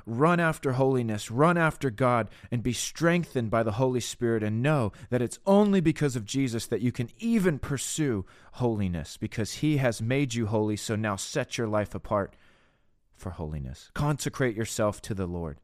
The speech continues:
Deny the flesh and follow God by picking up your cross every day.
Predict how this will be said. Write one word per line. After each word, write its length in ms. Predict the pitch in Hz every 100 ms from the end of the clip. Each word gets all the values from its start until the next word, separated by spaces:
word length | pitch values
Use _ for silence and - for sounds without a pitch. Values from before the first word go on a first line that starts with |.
| _ _ _ _ _
Deny 400 | - 117 131 143
the 100 | 139
flesh 400 | 131 120 113 110 -
and 160 | 104 95
follow 560 | - 135 123 120 117
God 320 | 104 101 92 - - -
by 140 | 98
picking 360 | - 120 110 107
up 140 | 98
your 100 | 104
cross 360 | - 101 90 -
every 240 | 85 87
day. 220 | 82 73